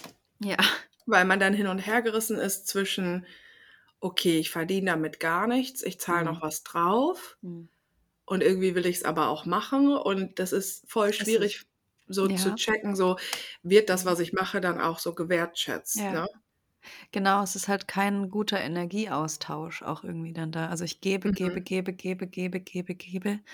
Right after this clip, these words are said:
Speaker 1: <clears throat>
Speaker 2: Ja.
Speaker 1: Und dann sitze ich halt am nächsten Tag da und bin total ausgelaugt und denke:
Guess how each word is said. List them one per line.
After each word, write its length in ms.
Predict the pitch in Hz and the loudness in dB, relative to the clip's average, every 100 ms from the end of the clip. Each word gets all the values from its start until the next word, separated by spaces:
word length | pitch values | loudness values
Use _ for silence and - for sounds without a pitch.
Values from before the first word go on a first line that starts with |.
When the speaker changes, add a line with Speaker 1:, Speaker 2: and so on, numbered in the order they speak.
| - - - | -16 -8 0
Speaker 1:
<clears throat> 0 | |
Speaker 2:
Ja. 220 | 202 - 269 214 180 - | 2 6 10 10 8 0
Speaker 1:
Und 240 | 190 180 180 | -2 -2 -2
dann 460 | 175 175 175 185 _ _ | -4 -4 -6 -8 _ _
sitze 280 | - 185 185 | -12 -10 -6
ich 100 | 185 | 0
halt 100 | 185 180 | 0 2
am 100 | 175 | 0
nächsten 300 | 180 - 185 | -2 -2 -4
Tag 260 | 180 175 | -4 -2
da 200 | 180 175 180 | 2 4 4
und 100 | 175 | 2
bin 100 | 175 | -4
total 440 | - - 180 180 | -4 0 4 4
ausgelaugt 800 | - 180 - 202 196 208 233 233 | 4 2 2 2 4 4 2 -2
und 120 | 180 180 | -4 -2
denke: 240 | 175 | -2